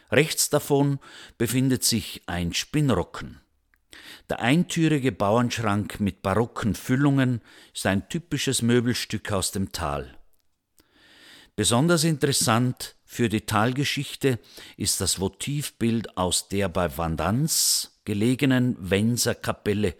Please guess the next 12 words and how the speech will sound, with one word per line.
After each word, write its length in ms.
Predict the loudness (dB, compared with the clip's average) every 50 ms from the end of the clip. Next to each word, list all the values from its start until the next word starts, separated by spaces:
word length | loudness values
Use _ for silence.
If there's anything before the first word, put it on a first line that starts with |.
| -14 -20 -20 -20 -20 -20 -20 -12 -6
Es 200 | -4 -4 -2 -2
zeigt 420 | 0 0 0 0 0 -4 -6 -6
einen 280 | -2 0 0 0 0 0
Amerika-Auswanderer, 1500 | 0 0 2 2 2 2 2 0 0 -2 -4 -4 -2 -2 0 0 0 0 0 2 2 2 2 2 2 2 0 0 -2 -6 _ _ _ -20 -20 -20 -20 _ _ -2
der 140 | 0 0
bei 200 | 2 2 0 0
der 180 | 0 0 -2 -2
Überfahrt 680 | -2 -2 0 0 -2 0 0 0 2 2 0 -2 -2 -2
in 120 | 0 2
Seenot 600 | 2 2 2 4 2 4 4 4 2 2 0 -2
geraten 600 | 0 2 2 2 2 -2 -2 -6 -6 -6 -6 -4
ist. 520 | -4 -4 -4 -4 -4 -4 -6 -8 -12 -18